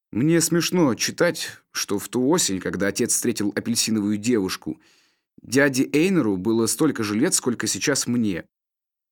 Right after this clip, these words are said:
А теперь он первый штурман на большом торговом судне. Он не женат, но ходят слухи, что у него в каждом порту есть по любимой женщине.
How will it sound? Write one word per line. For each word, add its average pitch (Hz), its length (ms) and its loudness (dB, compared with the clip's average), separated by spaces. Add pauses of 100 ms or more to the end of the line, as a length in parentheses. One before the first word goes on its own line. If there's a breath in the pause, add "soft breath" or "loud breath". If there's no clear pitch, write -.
(220)
А - 140 0
теперь 185 320 2
он 135 100 4
первый 165 320 4
штурман 143 460 2
на 120 80 2
большом 131 420 0
торговом 139 420 2
судне. 139 600 0 (1120)
Он 151 240 6
не 139 120 6
женат, 156 440 2
но 135 460 2
ходят 120 340 0
слухи, 151 420 0
что 104 200 -2
у - 20 0
него 101 220 0
в 135 80 -4
каждом 123 320 0
порту 120 300 0
есть 120 340 0
по 110 80 0
любимой 117 380 2
женщине. 98 720 -2